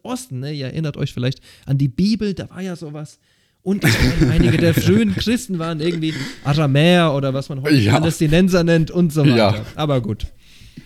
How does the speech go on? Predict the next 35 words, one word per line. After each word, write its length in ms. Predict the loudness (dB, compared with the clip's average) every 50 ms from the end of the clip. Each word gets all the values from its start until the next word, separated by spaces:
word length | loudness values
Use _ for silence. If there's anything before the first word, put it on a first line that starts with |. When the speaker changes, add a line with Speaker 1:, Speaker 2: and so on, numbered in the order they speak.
| -20 -20 _ -20 -20 _ _ _ _ _ _ _ _ -4
Speaker 2:
Ja, 220 | -2 -2 0 2
wir 120 | 2 4 4
möchten 360 | 4 4 2 2 2 0 0
dieser 260 | 0 0 2 0 0
Kulturvorstellung 1000 | 0 2 0 0 2 2 2 4 4 2 2 0 0 0 0 0 0 2 2 4 4
natürlich 440 | 4 2 2 2 0 0 0 -2 -2
was 160 | -2 0 2
entgegensetzen, 1000 | 0 0 2 2 2 4 4 2 0 0 -2 -2 -2 -2 -2 -2 0 -2 -2 -2 -2
weil 220 | -2 -2 -2 -2
wir 140 | 0 0 0
denken 520 | 2 2 0 0 0 -2 -4 -4 -2 0 0
nicht 340 | 0 0 0 -4 -6 0 2
nur, 200 | 4 4 4 2
dass 260 | 2 -2 -4 -2 -2
sie 100 | -4 -4
falsch 480 | -6 -6 -2 2 2 4 4 2 2 0
ist, 320 | 0 0 -2 -2 -4 -4 -2
sondern 380 | 0 0 0 2 0 0 -2
wir 100 | -2 -2
denken 300 | -2 -2 -4 -4 -4 -6
auch, 160 | -6 -8 -8 -8
dass 240 | -8 -6 -4 -4
sie 140 | -4 -4 -2
gefährlich 640 | -4 -4 -4 -4 -4 -2 0 0 0 0 -2 -4 -6
ist 200 | -8 -8 -10 -10 -10 -6
und 220 | -4 -2 0 0
dass 180 | 0 0 0 2
man 180 | 0 2 2 2
damit 360 | 2 2 2 2 2 0 0
Leute 340 | 0 2 2 2 2 0 -2
für 140 | -2 -2 -2
imaginäre 680 | 0 2 2 2 2 2 0 0 0 0 0 -2 -2
Konflikte 540 | -2 -4 -4 -4 -4 -8 -10 -6 -4 -4 -2
gewinnen 440 | 0 -2 0 0 -2 -2 -2 -4 -4
soll. 340 | -6 -6 -8 -10 -12 -14